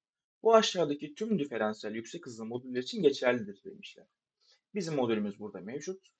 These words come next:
Bu açıklama bizim kablolama şeklimize uygun arkadaşlar. Şimdi bunu da anlattıktan sonra elli bir on ikinin pin yapısı ve sayaç mantığına geçelim. Şimdi bizim kullandığımız, <clears throat> pardon,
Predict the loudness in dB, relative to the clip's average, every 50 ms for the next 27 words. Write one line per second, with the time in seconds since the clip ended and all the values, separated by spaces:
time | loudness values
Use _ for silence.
0 | _ _ _ _ _ _ _ 4 6 6 6 4 -2 -6 -6 -4 0 0 0 0
1 | -2 -4 -10 -10 -8 -8 -8 -4 0 0 2 4 4 2 2 0 -2 -4 -6 -8
2 | -8 -10 -10 -14 -14 -12 -6 -2 0 0 0 0 -4 -8 -16 _ -20 -20 -20 _
3 | -20 -20 -20 -16 -12 -10 -10 -10 -12 _ _ _ _ _ _ _ _ _ _ _
4 | _ _ _ _ _ _ -12 -10 -8 -4 0 2 4 4 4 2 -2 -2 -8 -8
5 | -8 -10 -12 _ -14 -14 -14 -12 -12 -12 -10 -10 -10 -10 -12 -12 -14 _ _ _
6 | _ _ _ _ -2 0 2 4 4 6 6 4 2 2 -2 -4 -8 -12 -12 -12
7 | -10 -10 -10 -10 -10 -10 -12 -12 -8 -8 -8 -8 -8 -8 -4 -2 0 -2 -2 -4
8 | -10 -14 -16 -18 -20 -20 -20 -20 -20 -18 -18 -18 -20 -20 _ _ _ _ _ _
9 | _ _ _ -20 _ _ _ -16 -12 -8 -8 -10 -10 _ _ _ -12 -10 -6 -4
10 | -2 0 -2 -2 -4 _ -8 -6 -2 2 2 2 2 2 0 0 -2 -2 -6 -10
11 | -16 -20 _ _ _ _ _ _ _ _ _ _ _ 0 2 4 4 4 2 -2
12 | -4 -4 -2 0 2 2 0 0 -2